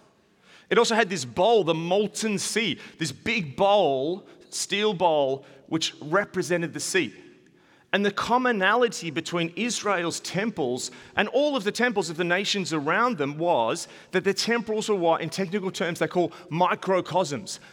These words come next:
Microcosm means mini universe. They were mini models of how life should work. They were diagrams of systems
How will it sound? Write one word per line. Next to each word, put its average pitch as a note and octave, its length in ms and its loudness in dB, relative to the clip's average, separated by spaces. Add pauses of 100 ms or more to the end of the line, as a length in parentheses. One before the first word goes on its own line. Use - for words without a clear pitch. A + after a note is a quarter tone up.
Microcosm F#3 880 0
means F#3 320 -2
mini F#3 380 0
universe. E3+ 560 -2 (180)
They G3 180 4
were A3 180 0
mini A3+ 840 0
models F3 1040 -2 (680)
of E3+ 480 4 (320)
how F#3+ 520 0
life D3+ 580 0
should D#3 340 -6
work. B2 460 -2 (500)
They G3+ 360 0
were D#3 460 2 (380)
diagrams F3 1000 0
of C#3+ 160 -4
systems - 1080 -6